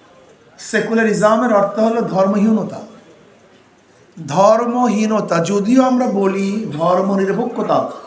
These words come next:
এটা ভুল। সেকুলারের মূল মিনিংস হলো ধর্মহীনতা। যেখানে ধর্ম আছে সেখানে সেকুলার নাই, যেখানে সেকুলার আছে সেখানে ধর্ম নাই।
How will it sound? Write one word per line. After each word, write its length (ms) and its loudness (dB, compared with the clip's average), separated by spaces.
এটা 160 2
ভুল। 340 2
সেকুলারের 720 0
মূল 200 2
মিনিংস 520 0
হলো 600 0
ধর্মহীনতা। 840 2
যেখানে 360 0
ধর্ম 540 2
আছে 280 -2
সেখানে 340 -2
সেকুলার 540 0
নাই, 100 -2
যেখানে 240 -6
সেকুলার 480 0
আছে 220 0
সেখানে 220 2
ধর্ম 320 4
নাই। 280 -2